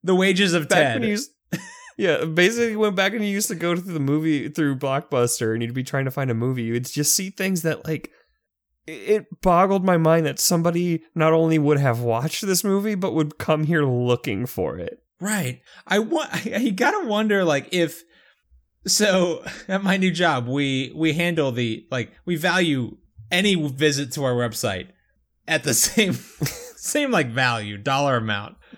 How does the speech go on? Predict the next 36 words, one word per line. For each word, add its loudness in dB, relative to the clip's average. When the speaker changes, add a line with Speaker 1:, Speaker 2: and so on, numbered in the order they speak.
Speaker 1:
Those 2
visits 0
are 2
not 2
<laughs> -10
created 2
equal. -4
You 0
gotta 4
wonder -2
if 0
in 0
twenty -2
fourteen, -2
or -2
twenty -2
twelve, -2
rather, -6
when -6
this -10
movie -6
came -6
out, -6
if, -6
like, -2
someone 0
renting 2
Gladiator 0
worth 0
a -4
little 4
more 4
than -2
someone -2
renting -4
Ted. -10